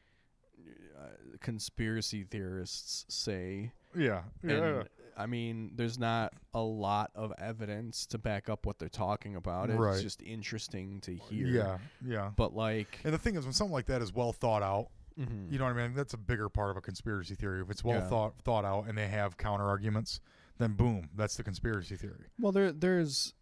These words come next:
Speaker 1: I mean, there's, there's theories that you can actually back up that are, there, there's, there's theories that have an actual cover-up happening
Speaker 2: Right.
Speaker 1: to make them look like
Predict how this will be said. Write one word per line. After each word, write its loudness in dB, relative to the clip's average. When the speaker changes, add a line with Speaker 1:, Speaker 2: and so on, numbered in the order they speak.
Speaker 1:
I -2
mean, 4
there's, 2
there's 0
theories 2
that 2
you -2
can -2
actually -2
back -2
up 2
that 4
are, 0
there, 6
there's, 4
there's 2
theories 4
that 2
have 2
an -2
actual 0
cover-up -2
happening -2
Speaker 2:
Right. 6
Speaker 1:
to 0
make 2
them -2
look 0
like -2